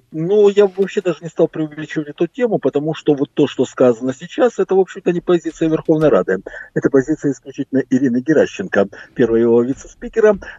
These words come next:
Я с ней несколько знаком, и чтобы понимать значение вот этого вот пассажа,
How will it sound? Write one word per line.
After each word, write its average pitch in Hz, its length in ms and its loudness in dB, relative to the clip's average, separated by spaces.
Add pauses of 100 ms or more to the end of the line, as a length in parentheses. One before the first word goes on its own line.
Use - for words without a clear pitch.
Я 170 160 4
с - 80 -20
ней 170 120 -8
несколько 165 500 -4
знаком, 220 640 0
и 151 320 2
чтобы 147 380 0
понимать 147 460 -2
значение 135 560 -4
вот 135 200 -4
этого 139 340 -2
вот 139 180 -2
пассажа, 214 580 2